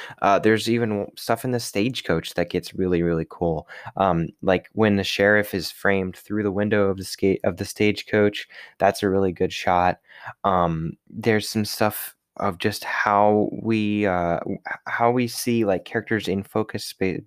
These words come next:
m-, and then how certain stuff is going on in the background in the lodge that I think is really well done.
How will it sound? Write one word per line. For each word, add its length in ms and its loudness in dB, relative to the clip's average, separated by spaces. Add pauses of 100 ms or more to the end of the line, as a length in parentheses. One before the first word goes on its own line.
(180)
m-, 180 0
and 180 2
then 280 0
how 260 -10
certain 360 -4
stuff 180 -4
is 100 -12
going 180 0
on 120 0
in 60 -6
the 80 -12
background 640 -2
in 120 -2
the 100 -4
lodge 440 -2
that 140 2
I 60 0
think 200 -8
is 100 -6
really 220 0
well 200 0
done. 340 0